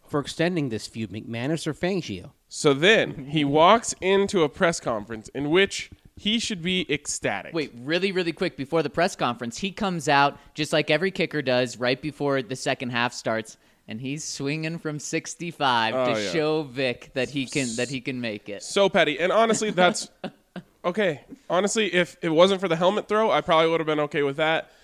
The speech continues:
Speaker 2: Although then that just added on to it of him looking s-, just,
Speaker 1: It's
Speaker 2: like,
Speaker 1: passive
Speaker 2: sour
Speaker 1: ag-,
Speaker 2: about it.
Speaker 1: that part.
Speaker 3: Right. <laughs>
Speaker 1: Okay, I'll admit that's the part I have a problem with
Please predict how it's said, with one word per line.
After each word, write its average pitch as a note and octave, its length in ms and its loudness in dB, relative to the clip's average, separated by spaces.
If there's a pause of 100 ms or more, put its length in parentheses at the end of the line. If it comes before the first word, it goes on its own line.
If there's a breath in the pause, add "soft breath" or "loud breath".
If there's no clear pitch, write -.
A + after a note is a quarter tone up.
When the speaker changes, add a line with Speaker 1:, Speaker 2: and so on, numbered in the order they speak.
(220 soft breath)
Speaker 2:
Although C3 180 -2
then D3 260 2
that C#3 200 2
just - 140 -12 (100)
added C3 340 2
on C3+ 240 0
to C#3+ 120 -4
it B2 120 0
of A#2 100 -6
him C3 180 -4
looking A#2+ 580 -6 (120)
s-, - 280 -14 (120)
just, C3 160 -6
Speaker 1:
It's D3+ 80 -6
Speaker 2:
like, A2 80 -6
Speaker 1:
passive F#3+ 300 4
Speaker 2:
sour C#3+ 80 2
Speaker 1:
ag-, D3 40 2
Speaker 2:
about C3 200 0
it. - 60 -14
Speaker 1:
that F3+ 280 2
part. D#3+ 280 6 (100)
Speaker 3:
Right. - 160 -4
<laughs> F3+ 80 4
Speaker 1:
Okay, F#3 180 4
I'll F3 240 8
admit G3 260 4
that's G#3+ 220 4
the A3+ 80 0
part F#3+ 240 4
I - 20 8
have E3 100 6
a D3 60 0
problem D3 340 0
with F2+ 140 -8